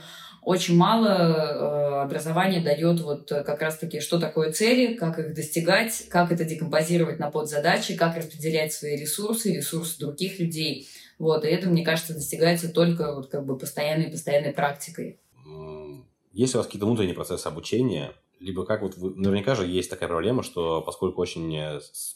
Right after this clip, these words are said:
Speaker 2: специфическая сфера и очень новая, даже у самых лучших специалистов наверняка нет каких-то знаний. И причем у всех разных, да? Вот есть ли у вас, может быть, какие-то подходы к этому, или как вы помогаете сотрудникам внутри вашей компании непосредственно развиваться?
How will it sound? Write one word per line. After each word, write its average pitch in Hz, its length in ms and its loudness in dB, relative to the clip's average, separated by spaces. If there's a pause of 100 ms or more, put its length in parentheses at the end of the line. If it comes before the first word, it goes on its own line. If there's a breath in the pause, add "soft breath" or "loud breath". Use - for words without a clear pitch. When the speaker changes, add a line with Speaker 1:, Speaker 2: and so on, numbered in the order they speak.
Speaker 2:
специфическая 87 720 -6
сфера 80 420 -4
и 76 60 -2
очень 80 260 -8
новая, 92 520 0 (400 soft breath)
даже 92 320 -2
у 87 200 -2
самых 87 440 -6
лучших 90 260 -8
специалистов 98 480 -4
наверняка 82 240 -6
нет 95 160 -6
каких-то - 420 -12
знаний. 73 400 -10 (520 loud breath)
И - 80 -14
причем 82 300 -8
у - 40 -8
всех - 180 -8
разных, 76 320 -4
да? 78 240 -8
Вот 78 120 -16 (100)
есть 110 220 -6
ли 92 60 -6
у - 20 -2
вас, 82 100 -6
может 80 200 -8
быть, - 40 -20
какие-то 80 380 -10
подходы 95 400 -8
к - 80 -14
этому, 76 300 -10
или 71 80 -14
как - 160 -12 (680)
вы 78 500 -8 (440 loud breath)
помогаете 92 360 0
сотрудникам 92 420 -4
внутри 85 120 -6
вашей 87 200 -4
компании 98 360 -2
непосредственно 82 360 -10
развиваться? 78 500 -8